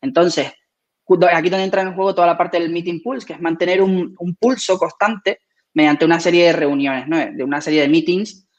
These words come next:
en las que vamos a hacer una serie de revisión de cosas, entre otras, la parte de las rocks, ¿no?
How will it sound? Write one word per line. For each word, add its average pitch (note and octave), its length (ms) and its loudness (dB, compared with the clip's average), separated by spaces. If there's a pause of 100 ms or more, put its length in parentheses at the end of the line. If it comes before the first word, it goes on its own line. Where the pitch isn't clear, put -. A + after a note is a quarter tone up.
(140)
en C#3+ 100 0
las C#3 100 -2
que D#3 80 0
vamos D3 180 2
a E3 40 -2
hacer D#3+ 160 -2
una D#3+ 140 2
serie D#3+ 220 0
de D#3 60 0
revisión D#3+ 380 0
de E3 100 -2
cosas, G3+ 220 -4
entre C#3 220 -4
otras, D3 300 0 (300)
la C#3+ 140 0
parte D3 220 0
de D3+ 100 4
las C#3+ 160 -2
rocks, F#3 320 0
¿no? D#3+ 180 -12